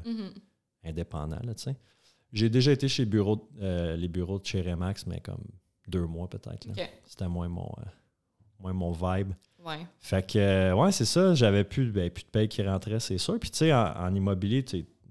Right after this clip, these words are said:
Speaker 2: nous autres, on est payé quand c'est notarié. Fait que
Speaker 1: Oui,
Speaker 2: là,
Speaker 1: c'est ça.
Speaker 2: quand j'ai commencé, ça a bien été en partant. J'ai closé des deals, euh, tu sais, septembre, octobre, novembre, mais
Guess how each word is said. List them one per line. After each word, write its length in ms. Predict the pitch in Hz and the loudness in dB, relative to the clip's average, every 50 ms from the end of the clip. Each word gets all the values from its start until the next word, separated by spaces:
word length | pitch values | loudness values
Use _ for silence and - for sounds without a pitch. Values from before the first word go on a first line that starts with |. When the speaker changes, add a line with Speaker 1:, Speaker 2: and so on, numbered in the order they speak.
| - - - | -14 -6 -4
Speaker 2:
nous 40 | 98 | -4
autres, 120 | 107 - 101 | -2 0 0
on 40 | 95 | 0
est 80 | 95 | 0
payé 220 | 92 - 92 104 113 | 0 0 -2 -2 0
quand 140 | 110 104 95 | -2 -2 -2
c'est 120 | - 92 | -2 -2
notarié. 560 | 92 90 87 - 90 82 87 90 98 101 98 95 _ _ _ _ _ _ _ _ _ _ _ _ _ _ _ - | -2 -2 -2 -4 -4 -6 -4 -6 -6 -6 -8 -10 _ _ _ _ _ _ _ _ _ _ _ _ _ _ _ -14
Fait 60 | - | -12
que 80 | 196 190 | -8 -4
Speaker 1:
Oui, 60 | 196 | -2
Speaker 2:
là, 160 | 202 104 95 80 - | -2 -2 -2 -4 -6
Speaker 1:
c'est 60 | - | -10
ça. 80 | - - - - | -16 -14 -8 -6
Speaker 2:
quand 40 | 92 | -4
j'ai 140 | 95 98 95 | -4 -2 -2
commencé, 560 | - 104 98 95 95 95 - - 135 139 120 104 | -2 0 0 0 0 0 0 0 0 0 0 -2
ça 260 | 110 - - - 92 | -4 -6 -8 -6 -4
a 40 | 85 | -4
bien 180 | 87 95 92 95 | -2 -2 -2 -2
été 160 | 95 92 - | -2 -2 -4
en 100 | 104 107 | -4 -4
partant. 340 | - 95 85 - - - 196 | -6 -8 -10 -10 -10 -10 -8
J'ai 140 | 180 120 98 | -8 -8 -8
closé 380 | - - 101 92 92 98 104 | -8 -8 -8 -8 -6 -6 -8
des 180 | 101 104 95 90 | -6 -6 -6 -6
deals, 180 | 87 87 101 104 107 107 104 101 | -6 -6 -6 -6 -4 -6 -6 -6
euh, 180 | 90 82 82 | -8 -8 -10
tu 160 | - - - 92 | -12 -14 -18 -20
sais, 40 | 101 | -20
septembre, 480 | - - 101 101 - 101 98 101 101 87 | -18 -16 -14 -12 -8 -8 -8 -6 -8 -10
octobre, 300 | 87 - - 107 107 107 | -10 -8 -6 -4 -4 -4
novembre, 360 | 87 80 87 104 147 170 127 | -4 -4 -4 -4 -4 -4 -2
mais 140 | 95 85 - | -4 -4 -6